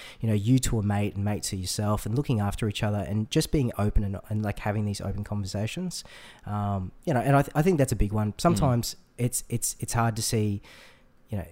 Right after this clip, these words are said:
Speaker 1: sometimes there's a lot of people, even, you know, including myself, sometimes, um, it's hard to see if there's something wrong with yourself. Sometimes you need that other perspective, just like you, Matty, how you talked about, um, speaking to your therapist, you know.
Speaker 2: Yeah.
Speaker 1: Sometimes if you voice things, it's amazing.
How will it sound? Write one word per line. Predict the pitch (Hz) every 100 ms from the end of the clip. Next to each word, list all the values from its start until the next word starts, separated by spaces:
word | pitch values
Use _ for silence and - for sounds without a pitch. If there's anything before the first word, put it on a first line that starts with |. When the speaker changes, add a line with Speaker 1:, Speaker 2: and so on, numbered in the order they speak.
| -
Speaker 1:
sometimes | - 151 151 135 120
there's | 117 110
a |
lot | 107 107
of |
people, | 120 113 113
even, | 107 101 -
you | 98
know, | 92
including | 95 120
myself, | 107 101 110 104
sometimes, | - 156 139 123 110 -
um, | 104 101 98 92 82 - - - _ - -
it's | -
hard | 135 156
to | 110
see | 127 113 104 - -
if | 113 - -
there's | 104
something | - 110 107 101
wrong | 101 104 104 101 -
with | 107 98
yourself. | 98 87 85
Sometimes | - 123 127 110
you | 107
need | 101
that | 101
other | 95 92
perspective, | - - 101 - 98
just | 175 -
like | 113 113
you, | 110 110
Matty, | 113 107 107 95 -
how |
you | 101 95 -
talked | 110 -
about, | 98 -
um, | 104 98 92
speaking | - 98
to | 92
your | -
therapist, | 123 101 98 - -
you | 110
know. | 95 - -
Speaker 2:
Yeah. | 98 98 -
Speaker 1:
Sometimes | - 156 160 147
if | 139
you | 143
voice | 120 131 147 -
things, | 113 113
it's | 110 127
amazing. | 110 113 110 107 98